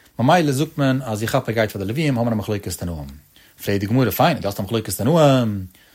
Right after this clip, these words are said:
אזוי פילע פארענפערטע בריתות, געטראפן פון בריתות נישט ווי רב, זאגט, ווי איין תנא. פיין, so זאל רב אפמאכן, ווי מיר האלט. ווי רב איז פיל, like, a high תנא למה, ווי איז פיל, like, a high תנא למה. ווי קען נאר אן ספק? ענפער די גמרא, טאקע, הוה גופא, געווען זיין ספק.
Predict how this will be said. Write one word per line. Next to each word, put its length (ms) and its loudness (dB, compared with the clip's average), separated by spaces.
אזוי 180 -2
פילע 140 0
פארענפערטע 520 -2
בריתות, 500 2
געטראפן 260 0
פון 100 -2
בריתות 300 2
נישט 120 -2
ווי 140 0
רב, 200 6
זאגט, 160 -2
ווי 100 -6
איין 160 4
תנא. 300 2
פיין, 200 2
so 160 -6
זאל 140 -4
רב 280 6
אפמאכן, 260 -2
ווי 160 -2
מיר 120 0
האלט. 160 0
ווי 80 2
רב 140 6
איז 180 -2
פיל, 200 2
like, 100 2
a 40 -2
high 200 4
תנא 200 4
למה, 300 6
ווי 140 0
איז 120 -2
פיל, 180 -2
like, 100 -2
a 20 -2
high 200 4
תנא 180 2
למה. 300 2
ווי 100 -8
קען 140 0
נאר 200 4
אן 100 2
ספק? 440 -4
ענפער 140 -6
די 80 -2
גמרא, 200 2
טאקע, 260 -2
הוה 160 2
גופא, 260 2
געווען 220 0
זיין 140 0
ספק. 320 -6